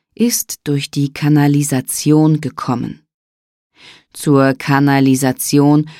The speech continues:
gehören alle Rohre für Abwasser unter den Häusern und Straßen.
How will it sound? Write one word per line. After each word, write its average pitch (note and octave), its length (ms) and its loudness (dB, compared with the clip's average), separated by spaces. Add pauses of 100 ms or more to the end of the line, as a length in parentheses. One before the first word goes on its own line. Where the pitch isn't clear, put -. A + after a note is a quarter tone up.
(140)
gehören G3 840 2
alle A#3+ 440 0
Rohre D#3 640 0 (300)
für - 380 -2
Abwasser E3 840 -6 (220)
unter D#3+ 380 0
den C3 300 -4
Häusern C#3 600 0 (100)
und E3 220 -4
Straßen. C3 800 -6